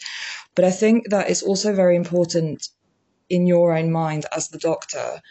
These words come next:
to know where you, what you feel is going to be right in relation to that for that patient. Or maybe actually, maybe you don't know, and it's, like, a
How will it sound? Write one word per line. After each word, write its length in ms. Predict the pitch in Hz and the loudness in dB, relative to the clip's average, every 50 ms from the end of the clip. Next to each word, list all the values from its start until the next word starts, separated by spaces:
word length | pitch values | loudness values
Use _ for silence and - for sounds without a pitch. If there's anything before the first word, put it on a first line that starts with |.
| _ _ _ _ _ _ _ _ _ _ _ _ _ | _ _ _ _ _ _ _ _ _ _ _ _ _
to 140 | - - 175 | -6 -2 0
know 240 | 170 175 175 170 175 | 0 2 2 2 4
where 260 | 165 175 170 165 165 165 170 _ _ _ _ _ _ _ _ | 4 4 4 4 2 0 -4 _ _ _ _ _ _ _ _
you, 440 | 170 160 160 165 170 170 170 170 165 - 170 | -14 -10 -6 -4 -4 -4 -4 -6 -8 -6 0
what 200 | 165 175 - - | 0 0 0 0
you 320 | 170 170 180 185 185 185 | -4 0 2 4 4 4
feel 340 | - - - 165 165 160 - | 2 0 0 0 0 0 0
is 120 | - 156 | -2 -4
going 300 | - - 160 156 160 156 | -2 0 0 0 0 -2
to 120 | - - 160 | -4 -8 -8
be 140 | - 156 151 | -10 -10 -8
right 460 | 147 160 156 160 165 185 269 - - - - - _ _ _ _ | -6 -4 -4 -2 -4 -4 -6 -6 -8 -10 -10 -10 _ _ _ _
in 140 | 170 160 156 | -2 -2 0
relation 380 | 160 156 156 160 - - 170 | 2 2 2 0 0 -2 -4
to 120 | 165 175 160 | -6 -4 -4
that 220 | 160 175 - - | -4 -4 -6 -8
for 300 | - - - 160 151 156 _ _ _ _ _ - | -10 -6 -4 -4 -4 -6 _ _ _ _ _ -10
that 220 | - 147 - - | -8 -8 -8 -8
patient. 760 | - 151 156 156 - - 170 175 214 226 220 - - - - _ _ _ _ _ _ _ _ _ _ _ _ _ - - - - _ | -6 -4 -4 -4 -2 -4 -2 -2 -2 -2 -2 -6 -8 -8 -10 _ _ _ _ _ _ _ _ _ _ _ _ _ -20 -20 -20 -12 _
Or 400 | - 202 214 208 190 175 180 - - | 4 6 8 8 8 8 6 6 6
maybe 440 | 190 190 190 202 214 208 214 208 | 4 4 4 4 4 4 2 2
actually, 560 | 202 - - - - - 190 185 185 180 180 - _ _ | 2 0 0 -4 -2 0 2 2 2 2 -2 -6 _ _
maybe 240 | - 185 185 185 190 | 0 2 2 2 2
you 140 | 190 190 196 | 2 2 2
don't 280 | - 190 196 202 202 - | 2 4 4 4 2 0
know, 240 | 143 143 139 143 - - | -2 -2 0 0 0 0
and 240 | 151 156 151 147 - - _ _ _ - | 0 0 -2 -2 -4 -8 _ _ _ -4
it's, 220 | 165 - - - | -2 -2 0 0
like, 160 | 170 165 - | -2 -2 -2
a 60 | 165 | -6